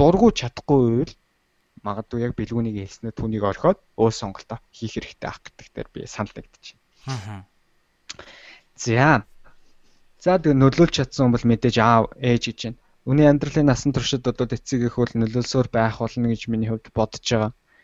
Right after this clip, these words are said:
Speaker 1: Тэгэд би нөгөө сая бэлгүүний ингээгүй нөгөө аавын тухай ярьсан чинь нөгөө угаасаа нэг гоё сэтгэл ингээ хөдөлчдөг штэ тий. Тэгэд сая одоо ингээл бид нэр ажил дээр гараад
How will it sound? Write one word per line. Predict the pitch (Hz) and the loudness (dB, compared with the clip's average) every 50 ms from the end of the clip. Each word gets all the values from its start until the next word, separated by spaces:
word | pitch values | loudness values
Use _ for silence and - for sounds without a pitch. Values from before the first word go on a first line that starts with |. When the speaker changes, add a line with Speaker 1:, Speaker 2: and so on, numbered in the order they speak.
| _ _ _ _ _ | _ _ _ _ _
Speaker 1:
Тэгэд | - 131 123 - - - - - - - - _ _ | 4 4 4 4 0 -16 -20 -18 -18 -18 -20 _ _
би | - 165 | 6 8
нөгөө | 165 160 151 147 | 10 10 10 8
сая | - - 139 139 | 8 8 6 8
бэлгүүний | 123 127 123 117 135 143 135 127 123 120 | 8 6 4 6 6 6 6 6 4 2
ингээгүй | - - - 156 120 110 | 0 0 0 2 2 2
нөгөө | 104 107 | 0 0
аавын | 117 135 151 151 147 - 151 123 | 0 2 2 2 0 0 -4 -6
тухай | - - - 123 | -4 -2 0 0
ярьсан | 120 113 - - 127 117 | 0 -2 -4 -6 -8 -6
чинь | - 127 117 113 | -4 -4 -4 -2
нөгөө | 110 107 - | -4 -6 -8
угаасаа | - - 120 113 113 - - 113 | -8 -8 -8 -8 -8 -8 -12 -14
нэг | 113 - _ _ _ _ _ _ | -14 -14 _ _ _ _ _ _
гоё | - 107 113 | -8 -8 -8
сэтгэл | - - - - - - 120 110 110 107 | -10 -12 -18 -10 -8 -8 -6 -6 -8 -8
ингээ | 104 110 | -6 -8
хөдөлчдөг | 113 - - - - - - _ - - - | -8 -10 -10 -12 -12 -12 -12 _ -8 -6 -6
штэ | - - - - - - | -6 -6 -6 -4 2 4
тий. | 156 160 - - - - _ - 143 143 135 131 131 117 107 104 | 4 4 4 2 -4 -10 _ -8 -6 -6 -6 -8 -10 -12 -8 -4
Тэгэд | - 135 156 151 - _ _ - - - - - - - _ | 0 0 0 0 -2 _ _ -20 -20 -20 -20 -20 -20 -20 _
сая | - - 160 165 175 139 - - - _ - - - _ 240 233 - - - - | -4 0 2 4 4 4 2 0 -6 _ -20 -20 -20 _ -20 -20 -20 -20 -12 -4
одоо | 104 123 127 - - 208 196 | -2 -2 2 4 4 6 6
ингээл | 190 180 190 180 - - - - | 6 6 4 2 2 -2 -4 -2
бид | - 139 - - 165 | -2 0 0 2 2
нэр | 147 123 - | 2 2 2
ажил | - - 127 - - - | 2 2 2 2 -2 2
дээр | - 170 151 143 117 | 4 4 4 6 4
гараад | 113 110 113 113 113 113 | 4 4 4 4 4 2